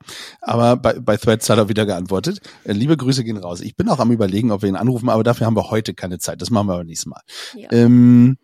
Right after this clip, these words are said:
Speaker 1: heute haben wir ja professionelle Hilfe von Ralf. Das heißt, vielleicht weiß Ralf das ja auch, wo du bist. Also mach nochmal schnell die Facts.
Speaker 2: Ja, die Facts. Sie ist dieses Jahr, also zweitausendvierundzwanzig, Welthauptstadt des Buches.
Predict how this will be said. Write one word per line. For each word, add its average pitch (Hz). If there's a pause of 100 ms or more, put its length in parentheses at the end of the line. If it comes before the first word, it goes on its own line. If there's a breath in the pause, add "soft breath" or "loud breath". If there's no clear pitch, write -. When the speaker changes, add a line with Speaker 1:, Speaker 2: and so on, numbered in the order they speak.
Speaker 1:
heute 190
haben 139
wir 123
ja 120
professionelle 123
Hilfe 113
von 87
Ralf. 117
Das -
heißt, 120
vielleicht 110
weiß 101
Ralf 101
das -
ja -
auch, -
wo 85
du 85
bist. -
Also 98
mach 123
nochmal 156
schnell 123
die 117
Facts. - (400)
Speaker 2:
Ja, 220 (320)
die 262
Facts. - (1160 loud breath)
Sie 269
ist -
dieses 311
Jahr, 196 (260)
also 196
zweitausendvierundzwanzig, 226 (180)
Welthauptstadt 247
des 269
Buches. -